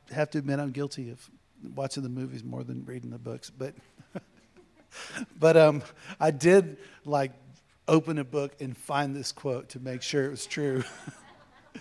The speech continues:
It's a stunning quote, right? Someone asked the beaver if the lion is safe. And y'all know the lion, Aslan, is a representative of Father God. And the beaver says, "Safe?"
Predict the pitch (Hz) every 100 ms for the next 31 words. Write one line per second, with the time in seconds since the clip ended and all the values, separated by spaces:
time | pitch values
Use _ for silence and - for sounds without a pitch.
0 | - 165 - 160 214 - - 208 214 190
1 | 143 - 151 123 - 127 123 147 170 _
2 | _ _ _ _ _ _ _ - - -
3 | 185 202 170 - 156 147 - 135 120 143
4 | 147 123 120 110 - _ _ - - _
5 | _ - 127 - - 135 120 123 135 131
6 | 127 113 - 120 113 - - - - 120
7 | 135 151 143 143 143 147 131 135 135 -
8 | 127 117 113 120 113 131 - 131 123 135
9 | 131 139 123 127 110 - 131 123 120 127
10 | 127 - _ _ _ - - - _ -
11 | 143 151 135 180 220 214 175 147 170 143
12 | 123 - - - - - 247 143 139 -
13 | -